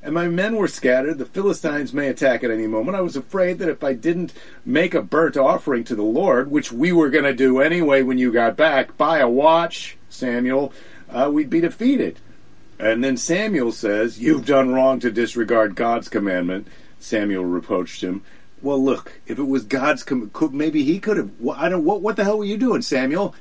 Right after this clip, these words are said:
<laughs> We're about to get our ass kicked by the Philistines, and where are you? Uh, if you had obeyed God's word, you would have been the founder of a great kingdom. But because you went against his word, your sons will now never succeed you. Another family,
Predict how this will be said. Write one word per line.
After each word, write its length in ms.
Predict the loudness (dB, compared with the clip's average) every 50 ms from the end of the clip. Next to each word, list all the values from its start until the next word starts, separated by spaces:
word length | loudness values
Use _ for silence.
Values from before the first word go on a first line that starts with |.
| -20 -20 -20
<laughs> 140 | -16 -10
We're 220 | -10 -10 -8 -8 -4
about 200 | 0 0 0 0
to 60 | 0
get 140 | -4 -2 -2
our 100 | 0 2
ass 220 | 2 2 0 -2 -2
kicked 240 | -4 -6 -4 -4
by 120 | -4 -2 -2
the 120 | -2 -4
Philistines, 640 | -4 -4 -4 -4 -4 -4 -4 -4 -2 -2 -2 -2 -4 -10 -18 -20 -18 -10 -4
and 140 | -2 2
where 200 | 4 4 4 4
are 60 | 2 2
you? 340 | 2 2 2 2 0 -2 -6 -14 -20 -20 -20 -20 -20 -18 -10
Uh, 300 | -8 -4 -2 0 -2 -2 -4 -8 -14 -6
if 280 | 0 2 2 2 0 -2
you 240 | -10 -8 -2 0 0
had 160 | 0 0 -2
obeyed 360 | -2 -2 0 0 0 0 0
God's 300 | -2 -2 -2 -2 -4 -2
word, 420 | -2 0 2 2 2 2 0 -2 -6 -14 -20 -20 -18 -12
you 260 | -6 -4 0 4 6
would 140 | 6 6 6
have 80 | 4 0
been 160 | 0 -2 -2
the 80 | -2
founder 320 | 0 0 2 2 2 2 0
of 80 | -2
a 40 | -2
great 300 | 0 0 0 0 0 0
kingdom. 420 | 0 0 0 0 0 -2 -4 -6 -10 -16 -20 -20 -20 -14 -6 0
But 200 | 0 0 0 0
because 520 | -4 -6 -4 0 2 4 4 4 2 0
you 160 | -2 0 0
went 280 | 0 0 0 -2 -2 -4
against 880 | -6 -8 -10 -14 -16 -12 -6 -4 -4 -2 -2 -4 -4 -6 -6 -6 -6 0
his 280 | 0 2 2 0 0 0
word, 540 | 0 2 2 2 2 2 2 0 0 -2 -4 -12 -18 -18 -16 -10
your 160 | -6 -6 -6
sons 440 | -6 -6 -4 -2 -2 0 0 -2 -2
will 100 | -2 -2
now 160 | -2 -4 -4
never 300 | -4 -2 -2 0 0 -2
succeed 480 | -2 -2 -6 -6 -4 -2 -2 -2 -2 -2
you. 200 | -2 -2 -2 -2
Another 360 | -4 -4 -2 0 0 0 -2
family, 480 | -2 -2 -2 -2 -2 -2 -2 -4 -4